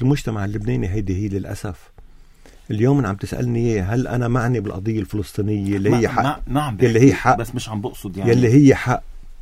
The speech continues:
Speaker 2: أوكي.
Speaker 1: أوكي.
Speaker 2: بس أنا عم
Speaker 1: فأنا
Speaker 2: بحكي.
Speaker 1: فوت بهالموضوع هيدا، أنا ما عندي جواب. بقول لك ليش؟ لأنه أي جواب بدي أقوله اليوم من انطلاقا من تفكيري رح يكون في فريق معي وفريق ضدي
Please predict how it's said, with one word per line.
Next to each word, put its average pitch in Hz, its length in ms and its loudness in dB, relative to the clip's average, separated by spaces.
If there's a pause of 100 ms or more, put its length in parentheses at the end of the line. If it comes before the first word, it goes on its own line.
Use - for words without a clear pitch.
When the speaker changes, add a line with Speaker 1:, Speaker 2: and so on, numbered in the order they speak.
Speaker 2:
أوكي. 107 260 -4
Speaker 1:
أوكي. 98 120 -6 (200)
Speaker 2:
بس 98 80 -6 (140)
أنا 139 140 2
عم 113 60 2
Speaker 1:
فأنا 131 260 4
Speaker 2:
بحكي. - 120 -2
Speaker 1:
فوت 135 140 6
بهالموضوع 107 640 -2
هيدا، 120 340 -4
أنا 147 100 -2
ما 143 100 0
عندي 127 220 -2
جواب. 113 320 -6 (720)
بقول 117 160 -2
لك 110 140 -2
ليش؟ 139 320 -4 (520)
لأنه 123 300 0
أي 156 200 8
جواب 131 360 6
بدي 107 220 0
أقوله 120 360 2
اليوم 110 380 2
من 107 240 -4
انطلاقا 120 380 -2
من 113 220 -2
تفكيري 120 760 -2
رح 110 160 -2
يكون 117 200 0
في 131 160 -2
فريق 127 320 0
معي 117 240 -4
وفريق 117 340 -6
ضدي 104 340 -8